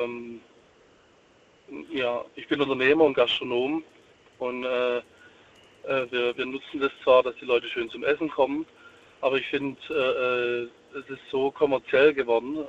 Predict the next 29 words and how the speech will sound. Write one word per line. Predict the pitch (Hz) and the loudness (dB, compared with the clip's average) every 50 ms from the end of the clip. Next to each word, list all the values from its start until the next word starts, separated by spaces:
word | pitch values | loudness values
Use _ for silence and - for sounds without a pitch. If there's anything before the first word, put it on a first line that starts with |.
| - - 131 | -12 -12 -10
äh, | 123 120 123 120 - 147 - _ _ _ _ _ _ _ _ - - | -8 -8 -8 -10 -12 -20 -20 _ _ _ _ _ _ _ _ -12 -10
ich | 143 - | -10 -2
kann | - 147 147 147 | 2 4 4 6
meiner | 143 131 131 123 | 6 4 2 0
Frau | - - - 120 123 127 135 | -4 2 6 8 8 8 8
übers | 127 123 127 - - | 4 2 -2 -6 -2
ganze | 120 120 120 117 123 120 | -2 -2 -2 -2 -4 0
Jahr | 117 107 113 113 | 2 2 2 0
Blumen | 120 120 117 113 - - | -2 -8 -10 -8 -6 -6
schenken, | - 120 107 107 110 - 120 113 - _ _ _ _ _ _ - | -4 -4 -4 -6 -6 -14 -18 -20 -20 _ _ _ _ _ _ -4
irgendwie | 127 120 110 120 113 117 | -4 -4 -4 -6 -10 -10
immer, | 113 113 117 113 113 | -8 -6 -4 -4 -4
und, | 117 120 - | -4 -4 -8
und | 127 117 110 - - - - - - - - - _ - | -12 -14 -14 -14 -20 -20 -20 -20 -20 -20 -20 -20 _ -6
versuch | - - - 139 127 | -6 -6 -4 -4 -2
dann | - 139 127 | 2 4 4
eine | 127 120 | 4 6
kleine | 123 120 120 123 123 123 | 6 6 6 6 6 6
Aufmerksamkeit | 131 143 143 - 139 127 123 - - 120 110 - 120 113 113 - | 4 4 4 2 0 0 0 2 0 -4 -2 0 0 -2 -2 -2
zu | - 123 | -6 -4
machen. | 117 110 110 117 131 135 - _ - - - - - - - - _ _ _ _ - | -2 -2 0 0 -4 -6 -6 _ -20 -20 -20 -20 -20 -20 -20 -20 _ _ _ _ -10
Und | 139 135 131 127 131 - | -8 -8 -8 -8 -8 -10
in | 131 123 | -10 -6
Zwischenzeit | 139 143 143 165 156 - - 147 131 131 139 - | -6 -4 -4 -4 -4 2 6 6 6 6 6 2
stürzt | - - 147 - - - - | 0 -2 -2 -2 -2 -4 -4
man | 151 | -4
sich | - - 135 - | -4 -4 -6 0
so | - 147 151 | 2 2 2
auf | 143 | 2